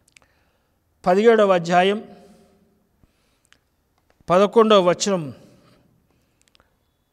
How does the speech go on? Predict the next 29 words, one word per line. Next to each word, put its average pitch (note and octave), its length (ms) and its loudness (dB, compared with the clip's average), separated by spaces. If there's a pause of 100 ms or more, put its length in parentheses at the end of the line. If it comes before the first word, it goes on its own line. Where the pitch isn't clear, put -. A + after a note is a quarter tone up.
(160)
"నేనిక A3 360 2
లోకంలో A#3+ 640 6
ఉండను, A#3 300 2
కానీ A3+ 380 2
వీరు A3+ 280 0
లోకంలో A3+ 600 2
ఉన్నారు, G3+ 480 0
నేను G3+ 280 -6
యొద్దకు F#3+ 380 -4
వస్తున్నాను. G3+ 680 -4 (520)
పరిశుద్ధుడైన G3 580 -2
తండ్రి," F#3 540 -4 (1080)
దేవునితో G3+ 540 -4
ప్రార్థన G3+ 440 -4
చేస్తున్నాడు F#3+ 500 -10
యేసయ్య. D#3 400 -8 (1000)
"పరిశుద్ధుడైన A3+ 640 4
తండ్రి, G#3 520 -2
మనం A#3+ 360 2
ఏకమై B3 400 4
ఉన్నలాగున G#3 540 0
వారును A3+ 460 2
ఏకమై B3 680 4
ఉండునట్లు A#3 520 0
నీవు A3 220 -2
నాకు G3 240 -4
అనుగ్రహించిన G#3+ 500 -4
నీ G3 60 -8
నామమందు F#3 800 -10